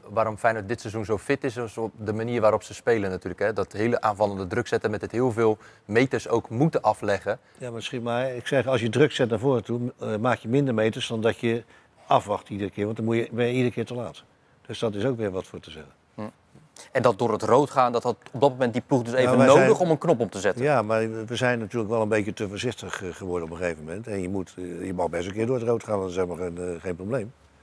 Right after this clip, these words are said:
Speaker 3: Hm.
Speaker 2: Alleen het moet niet, eh, structureel worden.
Speaker 3: Nee.
Speaker 2: Maar als je iedere keer, als je iedere keer zo hard traint, dan, dan ga je je grenzen ook verleggen. Dan wordt het rood wordt donkergroen. En van, en, en dan kan je wel een la-, lange tijd in spelen.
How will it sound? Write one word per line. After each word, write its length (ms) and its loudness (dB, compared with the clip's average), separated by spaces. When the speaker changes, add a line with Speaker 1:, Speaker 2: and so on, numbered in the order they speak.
Speaker 3:
Hm. 60 -14
Speaker 2:
Alleen 200 -10
het 80 -8
moet 140 -8
niet, 200 -8
eh, 160 -6
structureel 540 0
worden. 260 -6
Speaker 3:
Nee. 160 -14
Speaker 2:
Maar 180 0
als 80 0
je 160 -2
iedere 320 0
keer, 240 -10
als 160 -4
je 220 -4
iedere 300 -4
keer 160 -4
zo 180 0
hard 200 0
traint, 460 0
dan, 240 -6
dan 220 -10
ga 120 -2
je 120 0
je 60 -2
grenzen 340 -2
ook 100 0
verleggen. 420 -4
Dan 120 -4
wordt 160 -2
het 180 -6
rood 420 2
wordt 340 -6
donkergroen. 680 0
En 140 -12
van, 240 -8
en, 240 -8
en 80 -6
dan 100 -4
kan 180 0
je 80 -2
wel 220 0
een 80 -8
la-, 200 -4
lange 200 -8
tijd 220 -4
in 60 -16
spelen. 260 -10